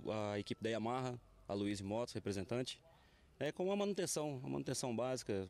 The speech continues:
saber como regular uma embreagem, um freio, né, saber quanto que o pneu tá gasto, se tá em condições pra, pra seguir em via pública.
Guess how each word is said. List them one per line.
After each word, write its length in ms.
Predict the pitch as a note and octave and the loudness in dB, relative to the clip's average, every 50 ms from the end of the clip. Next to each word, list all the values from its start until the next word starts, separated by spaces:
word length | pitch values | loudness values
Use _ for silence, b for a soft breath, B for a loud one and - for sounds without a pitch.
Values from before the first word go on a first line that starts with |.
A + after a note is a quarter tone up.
| - - - | -8 -18 -8
saber 400 | - - G2 G#2+ A#2 A2+ A2 G2+ | -8 -6 -2 0 2 2 2 2
como 180 | - A#2 A2 G#2+ | 0 0 0 2
regular 280 | A2 G#2 A2 A2 G#2 | 2 2 2 2 2
uma 120 | G#2 G#2 G2+ | 2 0 0
embreagem, 760 | G2+ A2+ A2 G2+ G#2 A2+ A#2+ B2 A2+ G#2 F#2 G2 F#2+ F#2+ F#2+ | 2 2 2 2 2 2 2 2 0 0 0 -2 -2 -2 -2
um 120 | F#2+ F#2 | -4 -6
freio, 540 | - - - A2 A#2+ B2+ B2 A#2+ A2+ G2+ F#2+ - - B B B B B B B B B | -4 -2 0 2 2 4 4 2 2 0 -2 -6 -16 B B B B B B B B B
né, 140 | - A2 A#2+ | -2 0 0
saber 240 | - - A2 A2 A2 | 2 2 2 0 2
quanto 200 | - A2 A2+ - | 2 2 0 0
que 60 | - | -2
o 40 | - | -4
pneu 180 | A2+ G#2 G#2+ | 0 0 0
tá 120 | - A#2 A2+ | 0 0 0
gasto, 380 | G2+ A2 A#2 A#2+ A#2+ A#2 - | 0 0 0 0 0 -2 -4
se 60 | - - | -4 -2
tá 100 | B2+ A#2+ | -2 -2
em 40 | |
condições 440 | A2+ - C3 B2+ - - B2 B2 B2 | 0 0 0 0 0 0 0 0 0
pra, 280 | - - C3 C3 C3 B2+ - - b b b b b b b b b b b b - | 0 0 0 0 0 -4 -8 -16 b b b b b b b b b b b b -6
pra 100 | - A#2 | -4 -4
seguir 320 | - - C#3 A#2+ B2 C3 | -2 0 0 2 2 2
em 60 | C#3 C#3+ | 2 2
via 180 | C3+ D3+ E3+ | 2 0 -2
pública. 400 | - - A#2 G2+ F#2+ G2 - - | 0 2 2 2 2 0 -4 -6